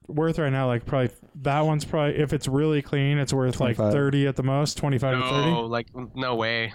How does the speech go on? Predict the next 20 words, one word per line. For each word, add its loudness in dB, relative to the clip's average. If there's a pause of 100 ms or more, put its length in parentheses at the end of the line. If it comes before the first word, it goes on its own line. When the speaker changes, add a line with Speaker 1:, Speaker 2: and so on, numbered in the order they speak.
Speaker 3:
Like, -6
low -2
tw-, -8
like, -4
low -2
twenties, -4
maybe -2
twenty-five -4
max. -6
Yeah, -2
like, -6
a, -2
a -4
Speaker 2:
Depends -2
on 2
Speaker 3:
swap 0
Speaker 2:
the 0
build, 0
Speaker 3:
car. 0
Speaker 2:
though. 2